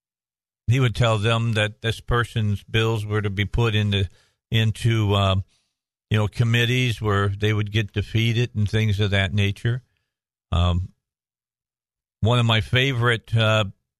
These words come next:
Democrat, uh, state representatives, Dawn Creekmore. Thought Dawn Creekmore was, uh, had some, some good ideas about domestic violence and things of that nature.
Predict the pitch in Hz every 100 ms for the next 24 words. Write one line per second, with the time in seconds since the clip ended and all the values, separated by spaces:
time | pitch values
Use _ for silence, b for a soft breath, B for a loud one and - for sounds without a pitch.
0 | _ - - _ - 110 123 139 123 -
1 | 113 107 - _ _ _ _ _ _ _
2 | - 98 101 95 - _ _ _ _ _
3 | _ _ _ _ _ _ _ _ - -
4 | 123 107 110 - 110 135 156 101 117 107
5 | 101 - 127 123 - 85 80 - _ _
6 | _ _ _ _ - 104 113 110 - 117
7 | 113 107 107 110 104 95 - 107 117 104
8 | 107 - 117 110 b b b _ 123 104
9 | 127 123 120 117 113 139 135 104 104 98
10 | 98 - 104 107 - 107 98 95 107 113
11 | 123 - 98 - 113 107 107 104 104 110
12 | 110 - 120